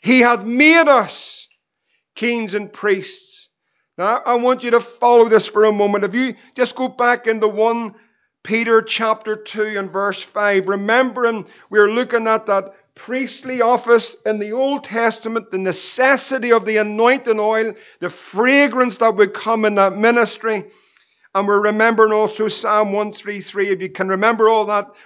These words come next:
we're doing well. But one Peter two and five.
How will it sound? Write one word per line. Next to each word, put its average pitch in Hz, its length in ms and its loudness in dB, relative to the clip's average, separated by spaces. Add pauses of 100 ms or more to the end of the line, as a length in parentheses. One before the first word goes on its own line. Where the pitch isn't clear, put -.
we're 190 140 6
doing 196 320 -2
well. 190 260 0
But 180 240 -8 (240)
one 233 260 2
Peter 220 500 2 (380)
two 226 300 0
and 214 120 -2
five. 196 640 -2